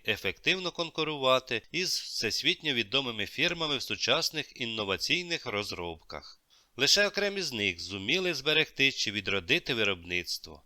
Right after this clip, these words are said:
переважно ті, що співпрацюють з відомими світовими брендами. Створення спільних із зарубіжним капіталом виробництв сучасних якісних електронних товарів —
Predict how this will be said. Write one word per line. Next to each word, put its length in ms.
переважно 600
ті, 240
що 240
співпрацюють 920
з 60
відомими 720
світовими 680
брендами. 800
Створення 640
спільних 680
із 120
зарубіжним 600
капіталом 640
виробництв 840
сучасних 680
якісних 520
електронних 680
товарів — 580